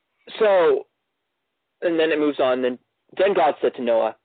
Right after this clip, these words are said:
'Then the end of all flesh has come before me, for the earth is filled with violence because of them. Behold, I'm about to destroy them from the earth.'" So that's a, that's a big, that's,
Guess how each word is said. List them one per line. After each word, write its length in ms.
'Then 360
the 240
end 260
of 80
all 260
flesh 280
has 140
come 160
before 480
me, 220
for 140
the 240
earth 300
is 80
filled 240
with 240
violence 460
because 260
of 80
them. 240
Behold, 480
I'm 160
about 280
to 40
destroy 480
them 140
from 160
the 100
earth.'" 400
So 280
that's 160
a, 80
that's 180
a 40
big, 340
that's, 180